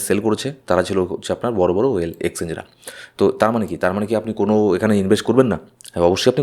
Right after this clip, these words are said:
করতে পারেন, কিন্তু Binance-এর লঞ্চ পুলের মধ্যে যদি কোনো কয়েনের মধ্যে ইনভেস্ট করেন, আপনার যাতে একদম মানে কী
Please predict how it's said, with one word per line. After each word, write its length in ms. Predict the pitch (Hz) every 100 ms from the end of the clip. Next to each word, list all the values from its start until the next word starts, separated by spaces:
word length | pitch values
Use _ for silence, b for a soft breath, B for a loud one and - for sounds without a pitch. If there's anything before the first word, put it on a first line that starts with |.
| 131
করতে 140 | 123
পারেন, 140 | 98 85 -
কিন্তু 240 | 131 139 131 190 B B B _ 90
Binance-এর 400 | 92 107 123 123
লঞ্চ 140 | 95 101
পুলের 180 | 120 110
মধ্যে 160 | 113 117
যদি 100 | 107 113
কোনো 100 | 107 110
কয়েনের 180 | 104 104
মধ্যে 140 | 110 98
ইনভেস্ট 220 | 104 -
করেন, 140 | 85 76 - - 98
আপনার 240 | - 120 113
যাতে 180 | 104 127 151 B B - 92
একদম 220 | 104 123 120
মানে 140 | 113 113 -
কী 60 | -